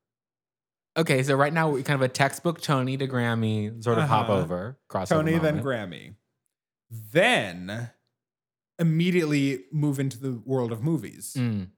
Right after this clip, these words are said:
Speaker 2: So it's giving Oscar
Speaker 1: Mm.
Speaker 2: for something. For a song.
Speaker 1: For a song, not for, like, acting?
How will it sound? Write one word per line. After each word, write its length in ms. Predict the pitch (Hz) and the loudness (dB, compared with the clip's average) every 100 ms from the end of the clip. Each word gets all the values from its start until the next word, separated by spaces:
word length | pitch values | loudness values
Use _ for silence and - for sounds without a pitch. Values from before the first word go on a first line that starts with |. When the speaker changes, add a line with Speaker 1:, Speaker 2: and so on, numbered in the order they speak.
| _ | _
Speaker 2:
So 160 | 139 | -4
it's 120 | 120 - | -4 -4
giving 240 | 117 113 | -6 -6
Oscar 460 | 139 120 - - - | -6 -8 -10 -20 -8
Speaker 1:
Mm. 380 | 120 120 107 98 - _ _ - | -2 0 0 -4 -10 _ _ -10
Speaker 2:
for 80 | 123 | -8
something. 380 | 107 - - - _ _ | -8 -12 -20 -20 _ _
For 100 | 233 | 2
a 40 | 233 | 2
song. 320 | 131 127 - _ _ _ _ _ _ _ - | 0 -10 -16 _ _ _ _ _ _ _ -14
Speaker 1:
For 160 | - 147 | 0 0
a 40 | |
song, 340 | - 156 92 110 | 2 -2 -2 0
not 240 | 135 123 | 0 0
for, 80 | 127 | 0
like, 240 | 107 95 | 0 -2
acting? 600 | 117 113 110 120 120 131 | -4 -4 -2 -4 -4 -8